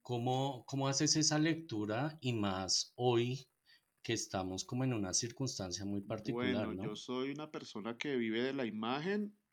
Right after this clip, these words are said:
Speaker 2: a pesar de lo que se pueda ver, ¿no? Eh, desde la imagen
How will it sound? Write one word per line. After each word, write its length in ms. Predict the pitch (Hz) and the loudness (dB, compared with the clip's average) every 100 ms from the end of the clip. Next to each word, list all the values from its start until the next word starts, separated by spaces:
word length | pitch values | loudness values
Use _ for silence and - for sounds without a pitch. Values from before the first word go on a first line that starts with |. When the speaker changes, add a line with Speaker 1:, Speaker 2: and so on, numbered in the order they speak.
| _ | _
Speaker 2:
a 160 | 123 120 | -14 -8
pesar 480 | 117 104 110 107 104 | -8 -6 -6 -6 -4
de 100 | 131 | -6
lo 140 | 151 | -6
que 100 | 143 | -8
se 140 | 123 101 | -10 -10
pueda 340 | 107 101 117 | -10 -8 -4
ver, 260 | 117 101 - | -4 -6 -10
¿no? 180 | 107 165 - _ _ _ - - - - - _ | -16 -16 -20 _ _ _ -20 -18 -20 -20 -20 _
Eh, 500 | 143 139 135 135 131 - _ _ _ - | 4 6 6 4 -2 -8 _ _ _ -2
desde 380 | 143 151 156 | 2 2 2
la 140 | 143 139 | 2 2
imagen 680 | 135 165 185 190 220 233 | 0 -2 -2 0 -2 -4